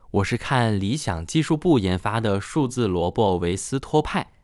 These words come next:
欢迎你收听今天的理想萝卜。今天我想跟大家聊聊这些新闻资讯。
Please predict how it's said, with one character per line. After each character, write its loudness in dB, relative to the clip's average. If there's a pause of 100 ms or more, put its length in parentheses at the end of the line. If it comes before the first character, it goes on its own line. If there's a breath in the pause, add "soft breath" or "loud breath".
(100)
欢 6
迎 10
你 8
收 8
听 8
今 4
天 4
的 8
理 6
想 4
萝 4
卜。 6 (280)
今 4
天 6
我 6
想 4
跟 0
大 4
家 4
聊 4
聊 4
这 -2
些 0
新 4
闻 6
资 6
讯。 6